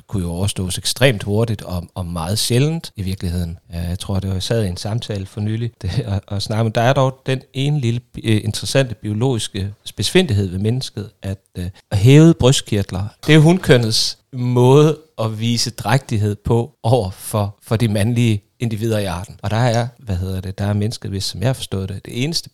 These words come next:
patdyr, som har konstant opsvulmede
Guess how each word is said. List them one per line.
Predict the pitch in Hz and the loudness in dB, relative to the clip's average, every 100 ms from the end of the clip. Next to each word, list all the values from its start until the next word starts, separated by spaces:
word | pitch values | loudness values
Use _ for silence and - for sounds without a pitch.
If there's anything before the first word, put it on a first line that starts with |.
| _ | _
patdyr, | 131 - - 92 - | -2 -2 -6 -6 -6
som | - 98 87 | -4 -2 -4
har | 80 - 95 92 - - | -6 -6 -4 -4 -10 -6
konstant | 107 101 - - 185 175 - - - | -4 0 0 4 2 2 -14 -16 -12
opsvulmede | 90 - - 92 82 82 82 | -10 -8 -8 -8 -10 -10 -12